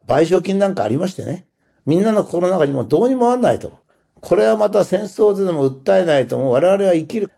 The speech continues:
もう価値も見出せないっていうような状態に追い込んだ。その追い込んだという地盤の中でナチスドイツが出てきて、そしてフォルクスワーゲンという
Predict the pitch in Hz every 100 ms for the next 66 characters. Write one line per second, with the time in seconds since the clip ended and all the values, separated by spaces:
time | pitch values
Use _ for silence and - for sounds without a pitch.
0 | - 156 143 220 220 202 139 156 180 165
1 | 190 180 139 156 135 107 135 135 139 156
2 | 160 127 202 - 247 226 180 113 - _
3 | _ _ _ _ - 202 190 226 226 254
4 | 254 226 165 170 165 131 113 131 175 196
5 | 214 208 202 190 208 196 156 151 208 202
6 | - - _ _ - 143 156 165 170 196
7 | 180 - 120 95 139 131 113 - - -
8 | _ _ _ _ - 202 - 247 226 214
9 | 196 - _ _ _ _ - 160 190 190
10 | 220 214 156 113 117 107 104